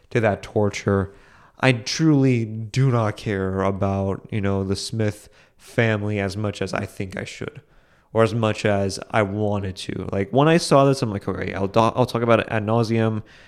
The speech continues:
you know, until the wheels fall off." But now that I'm discussing it, I'm like, "Why?" It's run its course. Like, any, everything that ha-, that could have been said about the Smith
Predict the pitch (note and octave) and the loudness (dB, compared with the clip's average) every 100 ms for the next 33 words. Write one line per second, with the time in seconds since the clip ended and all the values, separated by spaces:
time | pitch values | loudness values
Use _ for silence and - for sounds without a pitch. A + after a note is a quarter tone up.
0 | - - G#2 G2 G2 - A2 G#2+ G2+ G#2 | -18 -6 -2 0 0 2 4 4 2 -2
1 | G2 - - A2+ A#2+ A#2+ A#2+ G#2 - - | -6 -10 -14 0 4 6 6 2 -8 2
2 | G#2 G#2+ G#2 G#2 G2+ - - A2 C#3 D3 | 6 8 8 6 4 0 -4 0 0 0
3 | C3+ A2 G2+ - G2+ - G2 F#2+ F#2+ F#2+ | 0 -4 -6 -4 -4 -4 -6 -6 -6 -8
4 | F#2 - - _ _ _ _ _ _ - | -10 -14 -20 _ _ _ _ _ _ -10
5 | G#2+ G#2 F2 - - C#3+ - - - - | 0 2 2 -2 -14 -18 -20 -20 -20 -8
6 | - C3+ C#3 E3 D3+ - - - - - | 2 4 6 4 4 0 -8 -12 -12 -12
7 | - - A2 A2 D#3+ F#3+ - F#3 A3 G#3+ | -16 0 0 2 2 2 2 2 2 0
8 | G#3 F3+ C3+ - B2+ - A#2+ A2+ - - | 0 0 0 2 2 2 0 0 0 2
9 | C#3+ C3+ C3 C3+ C3 A#2 G2+ - B2 B2+ | 2 2 0 0 0 0 -4 -4 2 2
10 | B2+ - | 0 -8